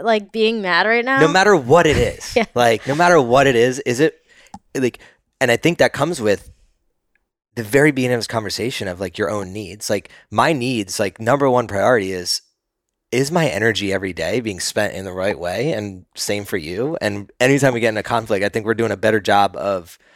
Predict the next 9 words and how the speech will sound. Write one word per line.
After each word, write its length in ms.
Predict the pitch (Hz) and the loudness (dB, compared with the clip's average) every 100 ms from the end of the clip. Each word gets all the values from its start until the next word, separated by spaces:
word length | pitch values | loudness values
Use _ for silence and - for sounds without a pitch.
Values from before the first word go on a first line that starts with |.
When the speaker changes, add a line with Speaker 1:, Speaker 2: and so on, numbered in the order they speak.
| _ _ _ _ _ - | _ _ _ _ _ -6
Speaker 2:
okay, 280 | 107 90 - | -2 -2 -4
neither 460 | 117 107 113 135 139 | -4 0 2 4 4
of 120 | 107 | 4
us 160 | 104 | 0
having 360 | - 104 107 107 | 2 0 0 -4
this 240 | 101 - - _ _ _ - | -6 -8 -12 _ _ _ -8
energy 520 | 98 107 113 135 147 | -6 -4 -2 0 0
is 180 | 104 87 | -2 -6
worth 580 | 90 101 101 - - | 0 4 4 2 -6